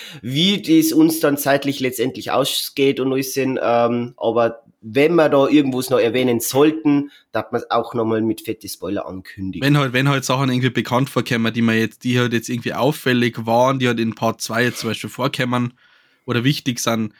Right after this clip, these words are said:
Speaker 2: Ich geh, also wir haben vorher schon besprochen, wir werden jetzt nicht in Part zwei die Story irgendwie leaken oder sonst irgendwas, sondern wenn, dann ziehen wir Referenzen,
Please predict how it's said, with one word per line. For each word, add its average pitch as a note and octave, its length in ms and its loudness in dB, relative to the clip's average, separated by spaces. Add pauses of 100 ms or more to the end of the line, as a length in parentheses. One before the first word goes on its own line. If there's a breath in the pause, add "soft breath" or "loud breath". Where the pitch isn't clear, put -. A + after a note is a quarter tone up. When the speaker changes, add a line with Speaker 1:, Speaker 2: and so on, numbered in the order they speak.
(160 soft breath)
Speaker 2:
Ich - 160 -10
geh, B2+ 320 -2
also A#2 260 -6
wir A#2 100 -2
haben B2 220 0
vorher E3+ 300 0
schon D3+ 180 0
besprochen, C3+ 480 0
wir A#2+ 120 2
werden B2+ 180 4
jetzt A#2+ 220 -2
nicht D#3 260 2
in B2 80 0
Part A#2+ 240 -2
zwei A#2+ 200 0
die B2 100 2
Story C3 380 2
irgendwie A#2+ 260 0
leaken B2+ 360 0
oder A2+ 160 2
sonst C#3 320 0
irgendwas, C#3 320 0
sondern A#2+ 280 0
wenn, A#2+ 120 2
dann A#2+ 240 0
ziehen B2 200 -2
wir A#2 100 2
Referenzen, A#2 720 -2